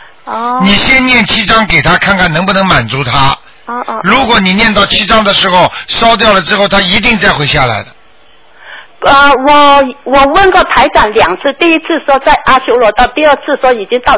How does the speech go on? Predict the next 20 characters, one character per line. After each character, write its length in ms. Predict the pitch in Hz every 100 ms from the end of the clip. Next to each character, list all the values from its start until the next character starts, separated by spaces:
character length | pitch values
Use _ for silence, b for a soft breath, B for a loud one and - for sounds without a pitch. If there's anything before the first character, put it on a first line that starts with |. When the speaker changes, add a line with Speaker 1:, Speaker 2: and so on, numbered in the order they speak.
| -
Speaker 1:
天 180 | 240 262 -
上 80 | 220
去 260 | - 226 185
了。 180 | 156 131
Speaker 2:
对 220 | 202 196
了， 200 | 180 180 B B
那 180 | - 214
就 140 | - 220
是 120 | 190
他， 260 | 180 180 - - B B
你 220 | 175 185
们 160 | 185 208
欠 300 | - 233 220
他 140 | 185 196
的 100 | 185
经 280 | - 220 214
文 200 | 185 185
还 160 | 165
不 120 | 175 196
够， 280 | 208 160